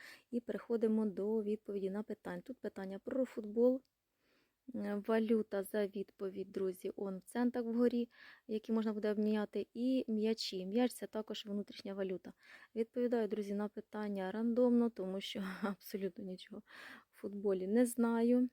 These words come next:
Деякі питання навіть ще й правильно, е, відповіла. Так.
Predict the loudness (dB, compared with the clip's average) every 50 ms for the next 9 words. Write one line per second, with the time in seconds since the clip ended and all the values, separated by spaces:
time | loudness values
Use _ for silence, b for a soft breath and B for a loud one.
0 | _ _ -10 -8 0 2 4 4 4 4 2 0 -6 -8 _ -8 -8 _ -4 -4
1 | -4 -2 -2 -2 -2 -2 -4 -4 -6 -8 -8 -4 -4 -4 -4 -4 -4 -2 -2 0
2 | 0 0 0 0 2 2 2 0 0 B B B B B B B B B B B
3 | _ _ -8 -6 -6 -6 -8 -8 -12 _ _ _ _ _ _ _ _ _ _ _
4 | _ -4 -4 -4 _ _ -2 0 2 2 4 4 4 4 4 2 0 -2 -4 _
5 | _ _ _ _ _ _ _ _ _ -8 -6 -6 -8 -10 -14 -18 _